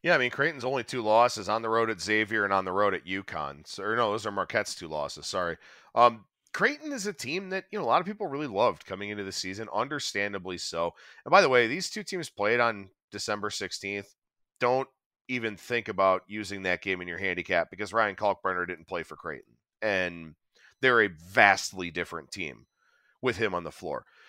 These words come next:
A few things I think are important to look at for this game here. The first is, you know, Marquette and Shaka Smart, you know, they play that havoc kind of defense. They force a lot of turnovers. They try to take the ball away.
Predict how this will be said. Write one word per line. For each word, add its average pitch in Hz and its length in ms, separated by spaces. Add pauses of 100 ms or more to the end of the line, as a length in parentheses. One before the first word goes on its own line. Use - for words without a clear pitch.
(160)
A - 80
few 294 160
things 277 260
I 139 80
think 156 160
are 143 80
important 117 400
to 101 80
look 104 160
at 98 160
for 90 140
this 90 220
game 85 220
here. 87 220
The 82 80
first 220 500
is, 113 460 (480)
you 147 100
know, 147 40
Marquette 139 500
and 147 100
Shaka 147 320
Smart, 117 380
you 117 60
know, 110 80
they 107 100
play 120 220
that 120 180
havoc 107 460
kind 120 180
of 107 100
defense. 98 460
They 95 120
force 107 340
a 117 60
lot 107 160
of 104 100
turnovers. 101 480
They 90 80
try 101 180
to 90 80
take 101 240
the 92 60
ball 101 320
away. 90 320